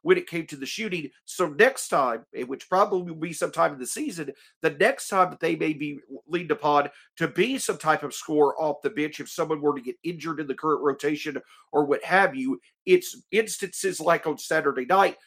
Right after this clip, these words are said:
where they got their reps that could pay, pay off down the line. So nothing spectacular, nothing amazing from the Grizzlies when it came to their performance on Saturday. Again, they,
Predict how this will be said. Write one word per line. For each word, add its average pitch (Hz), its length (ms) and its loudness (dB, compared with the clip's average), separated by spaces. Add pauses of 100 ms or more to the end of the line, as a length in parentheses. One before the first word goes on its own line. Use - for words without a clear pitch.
(140)
where 139 120 -2
they 135 100 2
got 156 360 4
their 127 120 0
reps 165 520 0 (120)
that 135 160 -4
could 165 220 -4
pay, 139 220 2 (180)
pay 147 180 0
off 120 300 0
down 113 220 -4
the 104 60 -8
line. 98 260 -6 (220)
So 262 120 8
nothing 320 320 6
spectacular, 180 720 2
nothing 208 280 0
amazing 156 460 -2
from 170 140 0
the 156 80 -4
Grizzlies 165 480 -4 (200)
when 185 140 6
it 214 140 2
came 185 240 0
to 180 160 -8
their 160 140 -2
performance 147 520 -4
on 139 120 -2
Saturday. 156 640 2
Again, 160 320 0
they, 147 240 0